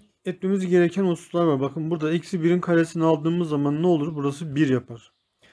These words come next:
A'nın değeri de bir olursa eğer, e, bir küçüktür bir şeklinde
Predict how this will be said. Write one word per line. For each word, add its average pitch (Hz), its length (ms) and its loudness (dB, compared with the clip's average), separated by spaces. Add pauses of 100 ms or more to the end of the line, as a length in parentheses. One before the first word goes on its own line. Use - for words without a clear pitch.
(360)
A'nın 170 400 2
değeri 170 280 4
de 147 240 0
bir 175 140 0
olursa 170 500 -4
eğer, 147 400 0 (440)
e, 139 220 -8
bir 180 240 0
küçüktür 160 840 -6
bir 156 280 0
şeklinde 156 720 -2